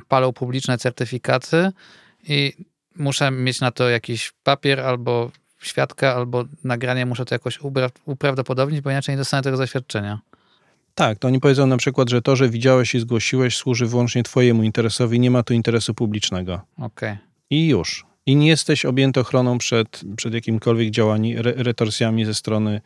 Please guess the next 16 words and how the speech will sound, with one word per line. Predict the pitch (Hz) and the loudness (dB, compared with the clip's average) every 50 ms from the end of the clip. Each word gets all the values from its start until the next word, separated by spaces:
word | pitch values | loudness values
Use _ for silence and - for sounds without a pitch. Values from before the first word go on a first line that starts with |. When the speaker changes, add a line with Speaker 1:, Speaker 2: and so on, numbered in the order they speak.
| - - - - - - _ _ | -14 -20 -20 -20 -20 -20 _ _
Speaker 2:
podmiotu, | - 113 104 113 127 131 - - 117 | -2 0 2 4 2 2 2 0 -2
wobec | 117 120 107 110 104 - | -2 0 0 0 -2 -2
którego | - 117 113 110 104 110 107 107 107 107 110 | -2 0 0 0 0 0 0 -2 -2 -4 -6
złożyłeś. | 107 110 110 107 120 151 170 165 147 - - - - - - _ - | -2 -2 -2 0 0 2 2 2 0 -2 -6 -14 -20 -20 -16 _ -8
I | 123 - | -6 0
ta, | - 131 127 | 2 2 4
że | 120 120 123 117 107 | 4 2 0 0 2
instytucja | 113 117 113 - - 120 - 143 123 - 135 117 | 2 0 0 0 -2 0 0 -2 -2 0 -2 0
wybrana | 113 117 110 120 120 117 113 110 | 0 2 2 2 2 2 0 -2
przez | - - 113 - | -4 -6 -8 -6
ciebie, | - - 120 107 113 110 | -4 -4 -2 -2 -2 -4
czyli | - - 113 110 110 110 110 110 | -4 -4 -4 -4 -4 -4 -4 -6
siedemdziesiąty | - - 127 110 113 117 113 - 127 117 107 - 120 | -6 -4 -2 -2 0 0 0 2 0 0 0 0 -2
ósmy | - 120 110 - 113 107 | -2 -4 -2 -2 -2 -2
na | 101 101 | 0 -2
liście, | 110 127 143 139 - - 143 131 131 | -2 -2 -2 -4 -2 -2 -2 -2 -2